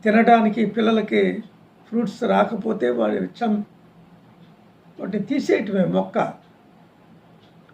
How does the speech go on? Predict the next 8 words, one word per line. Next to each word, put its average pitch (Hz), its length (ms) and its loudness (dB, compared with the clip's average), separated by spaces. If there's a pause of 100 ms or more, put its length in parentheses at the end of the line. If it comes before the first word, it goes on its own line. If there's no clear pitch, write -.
(240)
అంటున్నాడు 247 440 0
ఇక్కడ 202 600 2 (100)
ప్రభు. 202 600 2 (2000)
ప్రతి 247 520 0 (140)
చెట్టు, 226 840 4 (140)
ఫలింపని 254 440 2
ప్రతి - 420 -4
చెట్టు 392 380 0